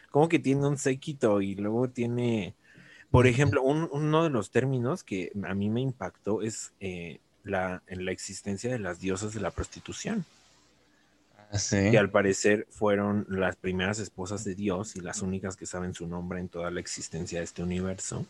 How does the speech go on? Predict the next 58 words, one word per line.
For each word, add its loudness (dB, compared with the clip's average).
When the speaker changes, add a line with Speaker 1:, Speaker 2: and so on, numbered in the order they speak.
Speaker 2:
Ajá, 4
sí. 0
Speaker 1:
Y -20
Dios 4
las 6
Speaker 2:
Sí. -2
Speaker 1:
destierra, 2
¿no? -4
Entonces, -4
Speaker 2:
Ah, -8
Speaker 1:
este 0
Speaker 2:
sí. -2
Speaker 1:
séquito, -2
pues, -14
no 0
me 0
lo -2
sabía -4
yo, 0
no 4
me 4
lo 2
enseñó 2
mi 2
padre -2
en, -8
mi 0
pastor 4
en 2
la 0
iglesia, -2
Speaker 2:
No, 4
no 2
Speaker 1:
no, 4
Speaker 2:
te, 8
Speaker 1:
no 8
Speaker 2:
no, 6
Speaker 1:
sé. -2
Speaker 2:
no 6
te 8
lo 6
enseñaron 8
en 6
el 0
catecismo 6
y 4
tú, 2
Speaker 1:
No, 4
Speaker 2:
¿qué, 6
Speaker 1:
no, 4
Speaker 2:
qué 0
está 6
Speaker 1:
no 6
venía 6
en 6
mis 4
Speaker 2:
pasando? 6
Speaker 1:
clases. -6